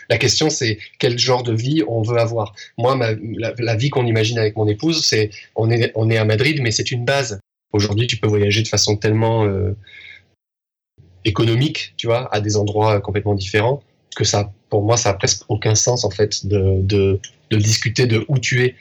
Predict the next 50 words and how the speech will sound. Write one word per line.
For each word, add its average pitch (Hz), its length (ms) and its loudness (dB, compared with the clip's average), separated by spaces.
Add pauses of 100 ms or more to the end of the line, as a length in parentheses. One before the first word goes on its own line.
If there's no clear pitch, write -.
Ce - 80 -4
qui 110 100 0
est 104 160 -2
le 113 140 -2
principal, 113 440 0
c'est 107 120 -2
que - 80 -4
tu 98 160 -6
puisses 98 160 -4
voyager 104 320 0
à 110 40 2
l'endroit 107 340 0
où 107 80 0
tu 101 120 -4
dois 104 120 -2
faire 104 140 0
le 104 100 0
job. 113 200 0 (480)
Donc, 92 240 -4
euh, 95 600 0
et 107 80 0
j'ai 104 100 0
un 101 100 2
client 107 240 2
mexicain 110 520 0
pour, 110 200 -2 (180)
pour 101 120 -6
lequel, 104 360 0
euh, 95 140 -2 (500)
le 95 180 -2
fait 104 180 2
que - 80 -6
je 101 60 0
sois 101 120 0
à - 20 0
Madrid 104 260 2
n'est 104 80 4
absolument 98 340 0
pas 104 120 0
handicapant. 104 480 2
Ils 117 80 2
m'ont 104 100 2
fait 101 120 0
faire 107 120 2
un 107 80 4
travail 107 240 2
en 107 60 4
septembre 104 360 0
à 101 120 -2
Paris. 113 320 2